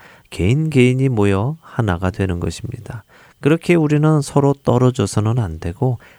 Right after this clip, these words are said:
하나가 되어야 하는 것이죠. 끝으로 에베소서 이 장 이십 절에서 이십이 절을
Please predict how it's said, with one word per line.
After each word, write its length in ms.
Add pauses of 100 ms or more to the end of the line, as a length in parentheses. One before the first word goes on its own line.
하나가 800
되어야 720
하는 220
것이죠. 480 (600)
끝으로 800
에베소서 1040
이 240
장 380
이십 600
절에서 400
이십이 580
절을 320